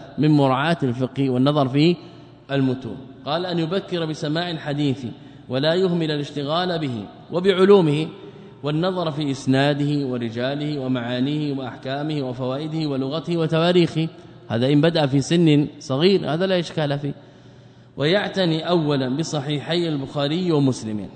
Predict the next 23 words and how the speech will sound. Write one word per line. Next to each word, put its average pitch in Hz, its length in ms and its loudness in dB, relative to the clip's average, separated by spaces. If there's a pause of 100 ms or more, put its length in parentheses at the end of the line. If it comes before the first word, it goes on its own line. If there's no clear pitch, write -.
(120)
ثم 190 340 2
ببقية 160 580 0
الكتب 156 420 -4
الأعلام 139 640 -2
والأصول 131 420 -4
المعتمدة 135 600 0
في 135 180 -4
هذا 139 160 -2
الشأن 127 380 -6
كموطأ 139 560 -4
مالك 127 420 0 (640)
وسنن 131 680 2
أبي 139 240 2
داود 127 480 2
والنسائي 135 640 0
وابن 120 240 0
ماجه". 131 280 4
قدم 143 320 -2
الموطأ 131 400 2
هنا 165 260 0
وهذا 160 360 -4
خلاف 165 300 0
المشهور، 127 480 0